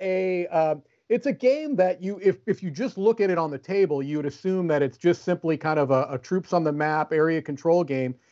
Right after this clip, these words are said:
And there are elements of that, but the thing that makes what I feel the first couple of turns, actually, but essentially the first turn, really important is that you, you play what are called command cards. Yeah, I wrote this down so I'd remember it. Command cards,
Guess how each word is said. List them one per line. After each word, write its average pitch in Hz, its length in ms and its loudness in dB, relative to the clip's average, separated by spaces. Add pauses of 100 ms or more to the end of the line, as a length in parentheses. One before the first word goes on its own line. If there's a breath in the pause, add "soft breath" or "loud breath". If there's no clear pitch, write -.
(120)
And 170 120 2
there 214 120 4
are 262 180 4
elements 233 440 2
of 127 140 -4
that, 135 320 -2
but 170 180 0
the 180 60 -2
thing 254 460 -4
that 175 200 -2
makes 185 520 -6 (540)
what 151 240 2
I 190 200 4
feel 180 320 0
the 139 80 -4
first - 480 -6 (340)
couple 214 340 2
of 156 100 2
turns, 139 360 -6
actually, 139 580 -4
but 147 280 -4 (100)
essentially 175 540 -2
the 147 80 -2
first 214 320 0
turn, 151 260 0 (260 soft breath)
really 180 300 6
important 165 500 0
is 123 120 -6
that 151 240 -2
you, 151 400 -2 (200)
you 160 140 -6
play 226 420 2 (120)
what 165 180 -2
are 165 60 0
called 156 260 -2
command 151 600 -2
cards. 107 480 -4
Yeah, 139 140 0
I 127 40 0
wrote 135 200 2
this 110 120 -10
down 127 200 -4
so 123 100 -6
I'd 110 60 -4
remember 113 340 -4
it. - 100 -10 (380 soft breath)
Command 180 480 2
cards, 131 460 0